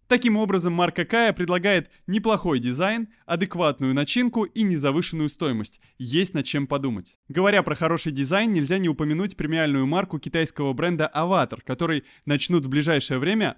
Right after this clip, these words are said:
поставлять официально в нашу страну. Само собой, параллельный импорт этих машин в Россию окажется под запретом.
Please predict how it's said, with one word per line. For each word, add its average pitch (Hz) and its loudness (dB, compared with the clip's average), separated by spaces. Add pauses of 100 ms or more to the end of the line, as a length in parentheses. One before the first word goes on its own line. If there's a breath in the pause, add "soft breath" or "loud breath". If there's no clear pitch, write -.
поставлять 147 -4
официально 156 -4
в 135 -8
нашу 123 -4
страну. 127 -8
Само 233 2
собой, 190 2
параллельный 180 2
импорт 165 -2
этих 160 -4
машин 247 2
в 233 -2
Россию 180 0
окажется 175 -2
под 160 -4
запретом. 175 -2